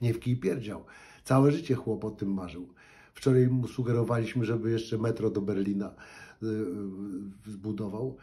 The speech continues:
Stwierdził, że do kwietnia może nie dać rady, bo w kwietniu mu się kończy kadencja. Proszę państwa, o dziewiętnastej docierałem do, mm, Świnoujścia.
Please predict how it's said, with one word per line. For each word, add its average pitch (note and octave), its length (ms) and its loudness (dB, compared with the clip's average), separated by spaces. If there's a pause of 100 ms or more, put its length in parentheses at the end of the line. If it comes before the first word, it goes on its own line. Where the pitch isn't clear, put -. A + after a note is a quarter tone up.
(220)
Stwierdził, G#2+ 380 2
że G#2 120 4
do G#2 120 2
kwietnia A2 400 -2
może G2 220 0
nie G#2 120 0
dać G2 180 -6
rady, F#2+ 280 -6
bo F#2+ 240 -10 (180)
w - 160 -18
kwietniu G#2+ 300 -4
mu G2 120 -4
się G2+ 120 -8
kończy G2 320 -6
kadencja. E2+ 480 -14 (760)
Proszę F3 320 2
państwa, D3+ 380 0
o D3 100 6
dziewiętnastej B2+ 720 4
docierałem A2 600 0
do, A2 300 0
mm, G#2 320 -4
Świnoujścia. B2+ 800 0